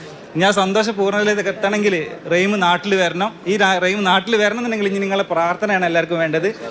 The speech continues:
നമുക്ക് നിങ്ങളെല്ലാവരുടെ സഹകരണം കൊണ്ട് മുപ്പത്തിനാല് കോടിയിലധികം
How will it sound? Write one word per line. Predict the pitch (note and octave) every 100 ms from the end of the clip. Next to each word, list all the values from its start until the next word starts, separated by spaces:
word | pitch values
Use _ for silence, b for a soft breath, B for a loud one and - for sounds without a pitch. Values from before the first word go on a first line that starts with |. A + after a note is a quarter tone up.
| A2 -
നമുക്ക് | E3+ F3+ G3
നിങ്ങളെല്ലാവരുടെ | G3 G3+ G3 A3+ G#3+
സഹകരണം | G3 G3+ G#3 A3
കൊണ്ട് | A3 F#3+ E3
മുപ്പത്തിനാല് | F3+ F#3 G3 G3+
കോടിയിലധികം | F#3 G3 G3 D#3+ F#3 A3